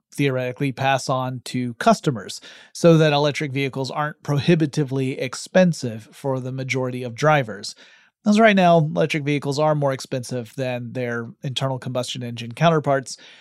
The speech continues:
uh, unless you happen to live in a place where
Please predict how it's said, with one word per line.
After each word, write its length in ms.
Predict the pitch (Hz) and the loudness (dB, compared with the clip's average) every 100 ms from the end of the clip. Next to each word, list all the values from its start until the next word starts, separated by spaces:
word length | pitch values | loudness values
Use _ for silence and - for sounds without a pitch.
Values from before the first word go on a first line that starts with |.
| _ - | _ -6
uh, 200 | 131 139 - | -2 -2 -4
unless 540 | 165 165 165 143 - - | 0 4 4 2 -4 -10
you 340 | 156 151 147 147 | -2 0 0 0
happen 320 | 135 135 139 | 0 0 -4
to 60 | |
live 200 | 135 139 | -2 -2
in 100 | 131 | -4
a 60 | 131 | -6
place 400 | - 127 123 - | -6 -6 -6 -6
where 380 | 131 127 123 | -6 -4 -6